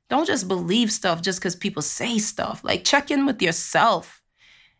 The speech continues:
you know, be present and conscious about how you're feeling. How does your body feel?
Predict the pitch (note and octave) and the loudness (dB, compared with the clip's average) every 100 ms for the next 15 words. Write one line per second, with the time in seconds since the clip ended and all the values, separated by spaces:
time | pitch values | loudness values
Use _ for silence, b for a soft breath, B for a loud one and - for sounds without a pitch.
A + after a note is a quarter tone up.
0 | - G3+ G#3+ A3 G3+ B3+ - - G3+ A3+ | -4 2 2 2 0 -2 -2 -2 2 2
1 | A3 F3 F3 F3 - G#3 G#3+ F#3 F3 F3 | 2 -2 -2 -4 0 0 0 -2 0 0
2 | E3+ - G#3+ G3+ E3 - G3 A#3+ G3+ F3 | 0 -2 0 0 -4 -4 0 2 2 -2
3 | F#3+ G3+ C#4+ A3+ E3 D3+ - G3+ B3+ A#3 | -4 -2 0 0 -2 -4 2 2 4 0
4 | G#3+ E3+ - C#3 | -4 -4 -4 -8